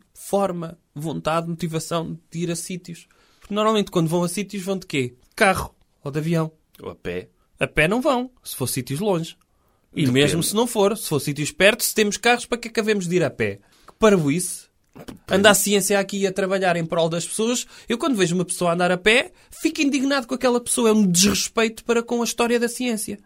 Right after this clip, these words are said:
Speaker 2: Que o doutor acha que as pessoas deviam substituir as pernas por rodas?
Speaker 1: Ou deviam andar sempre de carro. Mesmo que queiram andar nos passeios,
Speaker 2: Oh, doutor,
Speaker 1: eu
Speaker 2: há
Speaker 1: acho que
Speaker 2: sítios
Speaker 1: nos
Speaker 2: onde não há
Speaker 1: passeios
Speaker 2: de ir de carro.
Speaker 1: Ouça, mesmo nos
Speaker 2: Há
Speaker 1: passeios
Speaker 2: trotinetes agora.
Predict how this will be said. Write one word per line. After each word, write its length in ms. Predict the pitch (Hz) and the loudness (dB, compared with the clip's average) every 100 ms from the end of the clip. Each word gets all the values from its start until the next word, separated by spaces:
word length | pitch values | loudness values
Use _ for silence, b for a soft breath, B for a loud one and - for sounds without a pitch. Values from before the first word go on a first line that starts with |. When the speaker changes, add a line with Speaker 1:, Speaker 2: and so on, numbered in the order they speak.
| _ _ | _ _
Speaker 2:
Que 120 | - | -4
o 160 | 101 104 | -4 -2
doutor 260 | 113 113 | -2 0
acha 220 | 113 - | 0 0
que 80 | 104 | -6
as 120 | 104 | -10
pessoas 460 | - - 113 98 - | -10 -6 -6 -4 -8
deviam 680 | 117 101 98 107 101 98 95 - b b b b - 85 | -10 -12 -4 -2 -2 -4 -10 -18 b b b b -20 -12
substituir 600 | - 110 - 104 113 107 | -10 -8 -8 -8 -4 -2
as 120 | 101 | -2
pernas 420 | - 104 110 110 | 0 0 0 -6
por 140 | - 98 | -8 -8
rodas? 400 | 90 107 127 120 - b b b _ - | -2 -2 -2 -10 -18 b b b _ -2
Speaker 1:
Ou 140 | 185 160 | 2 4
deviam 280 | 123 147 | 2 2
andar 140 | 160 190 | 2 2
sempre 240 | - 240 | 2 -2
de 60 | - | -2
carro. 400 | 240 220 208 - _ _ _ | 2 2 0 -10 _ _ _
Mesmo 320 | 180 285 285 | 2 4 2
que 160 | - - | -2 2
queiram 320 | 226 196 180 | 6 6 6
andar 220 | 185 185 | 4 4
nos 120 | 175 - | 2 -2
passeios, 480 | 170 - 131 143 | -4 2 2 4
Speaker 2:
Oh, 40 | 208 | 2
doutor, 260 | 185 127 | 2 6
Speaker 1:
eu 60 | 147 | 8
Speaker 2:
há 40 | 294 | 8
Speaker 1:
acho 140 | 226 | 8
que 60 | 277 | 6
Speaker 2:
sítios 160 | 294 | 4
Speaker 1:
nos 80 | 208 | 6
Speaker 2:
onde 80 | 185 | 8
não 120 | 175 | 8
há 40 | 165 | 10
Speaker 1:
passeios 300 | 175 180 180 | 8 6 2
Speaker 2:
de 80 | 175 | 0
ir 80 | 170 | 0
de 60 | |
carro. 380 | - 214 151 147 - _ _ _ - | 2 2 2 0 -16 _ _ _ 4
Speaker 1:
Ouça, 460 | 180 233 - 123 - _ - | 6 6 0 -10 -14 _ -2
mesmo 360 | 156 262 254 | 2 2 2
nos 100 | 240 | 0
Speaker 2:
Há 60 | 226 | 4
Speaker 1:
passeios 280 | 208 151 139 | 4 6 6
Speaker 2:
trotinetes 480 | 156 104 110 - | 6 2 0 -2
agora. 340 | 104 87 82 | -6 -6 -8